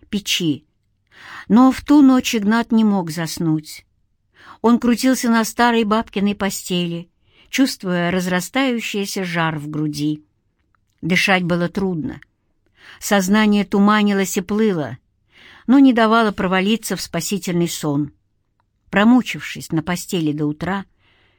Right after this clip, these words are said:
Игнат, разбитый и обессилевший, поплёлся к соседскому дому. Дверь ему открыла полная немолодая женщина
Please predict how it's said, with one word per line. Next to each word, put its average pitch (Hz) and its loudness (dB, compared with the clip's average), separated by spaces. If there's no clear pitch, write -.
Игнат, 208 2
разбитый 190 0
и 180 0
обессилевший, 196 -4
поплёлся 208 0
к - -12
соседскому 175 -4
дому. 139 -6
Дверь 233 4
ему 247 4
открыла 226 0
полная 240 0
немолодая 202 0
женщина 175 -2